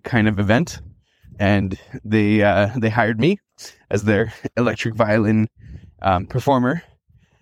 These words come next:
and I, it's more like a concert setup, which I don't do that many <laughs> concerts. I mainly am a private event performer, so I'm not entirely sure what to expect. I'm going into this a little bit scared and nervous, but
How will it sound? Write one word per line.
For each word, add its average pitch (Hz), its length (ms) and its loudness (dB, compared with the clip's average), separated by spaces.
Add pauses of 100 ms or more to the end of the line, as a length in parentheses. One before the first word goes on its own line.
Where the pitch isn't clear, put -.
(200)
and 110 340 0 (300)
I, 127 180 0
it's 139 240 -4
more 131 240 -2
like 123 180 2
a 120 80 -2
concert 175 480 -2
setup, 95 340 0 (840)
which 131 420 -2 (460)
I 131 140 -2
don't 175 160 0
do 143 140 4
that 110 140 0
many 120 260 0
<laughs> - 20 -18
concerts. 107 560 -2
I 98 80 2
mainly 104 500 0
am 104 160 -6
a 104 60 -4
private 98 280 -2
event 101 360 -2 (340)
performer, 104 580 -2 (440)
so - 160 0
I'm 165 100 0
not 214 140 2
entirely 147 560 0
sure 143 240 0
what 113 180 -2
to 123 120 -2
expect. - 420 -2
I'm 113 80 0
going 113 240 2
into 107 160 -2
this 123 120 -4
a 107 60 -2
little 110 220 -2
bit 95 160 -2
scared 123 440 -2 (120)
and 101 180 -4
nervous, 170 480 -2 (640)
but - 420 -2